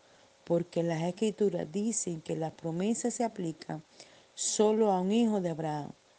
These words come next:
Isaac, y los descendientes de éste. Aunque Abraham tuvo más hijos, esto quiere decir que no todos los hijos de Abraham son hijos de Dios. Hijo de Dios es el que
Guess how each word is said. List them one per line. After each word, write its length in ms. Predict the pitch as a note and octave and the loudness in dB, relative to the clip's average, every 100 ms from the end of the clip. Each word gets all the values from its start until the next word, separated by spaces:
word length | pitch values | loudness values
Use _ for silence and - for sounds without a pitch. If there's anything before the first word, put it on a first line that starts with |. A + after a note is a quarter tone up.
| _ _ - | _ _ -16
Isaac, 540 | D#3 D3+ - F3 E3 - _ _ - - - _ - | -12 -10 -2 2 2 2 _ _ -20 -20 -20 _ 0
y 80 | |
los 160 | G#3+ G#3+ | 2 6
descendientes 760 | B3 A#3+ B3+ A3 F#3 E3 E3+ E3 | 6 6 4 4 2 0 -6 -2
de 200 | F#3+ G#3 | 0 0
éste. 320 | - - D#3 _ - _ _ _ _ _ _ _ _ _ _ _ - | -2 -12 -14 _ -20 _ _ _ _ _ _ _ _ _ _ _ -2
Aunque 320 | F#3+ F3 F3 | -2 -2 -4
Abraham 400 | E3 E3 F3+ G#3+ | -2 -2 0 -2
tuvo 300 | - A#3+ B3 | 0 2 4
más 340 | A3+ A3+ - | 2 0 -2
hijos, 320 | F#3 E3+ F3+ - _ _ _ | -4 -4 -6 -10 _ _ _
esto 320 | F3 E3+ F#3 | -6 -4 -4
quiere 220 | F#3+ G3 G3+ | 2 4 6
decir 520 | G#3 - F#3+ F#3 - _ _ _ - | 4 2 -2 -2 -4 _ _ _ -6
que 120 | F3 | -2
no 180 | F3 F#3 | -2 2
todos 300 | A#3+ A#3 G#3+ | 2 4 2
los 300 | F3+ - G#3+ | -2 0 0
hijos 140 | G#3+ | 2
de 100 | G3 | 0
Abraham 320 | E3+ F3+ G3+ | 0 -2 -2
son 260 | G3+ F#3+ F3+ | -2 -2 -2
hijos 200 | F3+ E3+ | -2 -2
de 140 | E3+ | -2
Dios. 340 | F3 F#3 - - _ _ _ _ _ | -2 -4 -6 -16 _ _ _ _ _
Hijo 220 | F#3+ F#3 G3 | -2 2 4
de 160 | A3 | 4
Dios 400 | G#3+ G3+ F#3 - - _ _ - | 4 2 0 -6 -20 _ _ -6
es 240 | F3 F3 | 0 0
el 140 | F3+ - | 0 -2
que 200 | F3 | -4